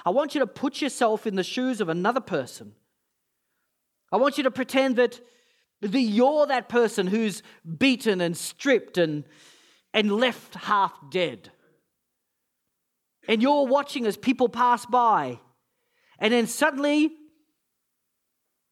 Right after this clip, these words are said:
the most surprising person in your life, the person that you would have figured would have no time for you whatsoever,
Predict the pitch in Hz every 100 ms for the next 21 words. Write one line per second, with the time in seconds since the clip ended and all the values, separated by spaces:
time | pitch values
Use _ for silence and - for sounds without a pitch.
0 | _ _ _ _ _ _ _ - 226 240
1 | - 233 - - 311 320 277 277 233 208
2 | 185 - 160 170 196 240 190 156 117 -
3 | - _ _ _ _ _ 214 254 285 277
4 | 254 247 254 247 247 247 240 262 247 240
5 | 196 - _ 240 220 220 202 240 320 -
6 | 254 247 - 220 214 214 202 160 156